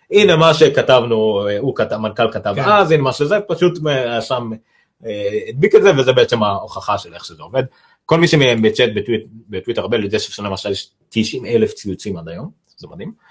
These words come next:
Speaker 1: הם מאוד מתלהבים מה-, מהדבר הזה,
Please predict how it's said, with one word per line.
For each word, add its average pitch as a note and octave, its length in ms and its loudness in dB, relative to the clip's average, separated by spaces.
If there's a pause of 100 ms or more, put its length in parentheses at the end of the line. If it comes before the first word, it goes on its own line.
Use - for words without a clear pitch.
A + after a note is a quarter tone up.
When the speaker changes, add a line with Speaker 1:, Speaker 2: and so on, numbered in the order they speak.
(260)
Speaker 1:
הם G2 120 -4
מאוד A#2 180 4
מתלהבים G2+ 460 0
מה-, F2+ 300 -2
מהדבר F2 680 -2
הזה, F#3 140 0